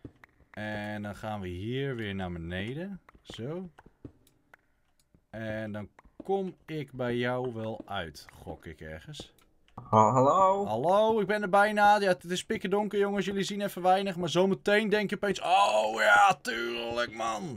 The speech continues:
Speaker 1: Hi.
Speaker 2: Hallo?
Speaker 1: Hi.
Speaker 2: Hallo.
Speaker 1: How you doing?
Speaker 2: How you doing, my
Speaker 1: Ja,
Speaker 2: friend?
Speaker 1: I'm very great, my friend.
Speaker 2: Ja, welkom.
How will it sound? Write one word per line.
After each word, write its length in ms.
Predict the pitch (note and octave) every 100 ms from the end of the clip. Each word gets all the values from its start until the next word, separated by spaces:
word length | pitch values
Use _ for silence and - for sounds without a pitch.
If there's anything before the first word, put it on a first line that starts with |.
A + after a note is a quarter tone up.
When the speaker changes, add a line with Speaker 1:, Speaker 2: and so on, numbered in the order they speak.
| F2+ - _ _ _ _ -
Speaker 1:
Hi. 60 |
Speaker 2:
Hallo? 480 | D#3+ D#3+ F3+ A3 G#3+ - _
Speaker 1:
Hi. 320 | D#3+ F3+ C#3 D#2+ _ - _ _
Speaker 2:
Hallo. 480 | - F3+ A#3 A#3+ F#3
Speaker 1:
How 160 | B2+ D#3+
you 140 | E3+
doing? 480 | F3 G#3 G3+ C#3+ F2 - - - _
Speaker 2:
How 160 | D#3 F3
you 140 | F#3+ F#3
doing, 340 | G#3 G#3 F#3+
my 80 | E3+
Speaker 1:
Ja, 80 | D#3 C#3
Speaker 2:
friend? 240 | D#3 D3 C3+
Speaker 1:
I'm 220 | F#3 G#3
very 280 | A#3 A#3 A#3
great, 280 | G#3 B3+ A#3+
my 140 | G3 F#3+
friend. 640 | G#3 F3+ D#3+ C3+ - - - _ _
Speaker 2:
Ja, 340 | D3+ D3 A#2
welkom. 360 | A#2+ C3+ C3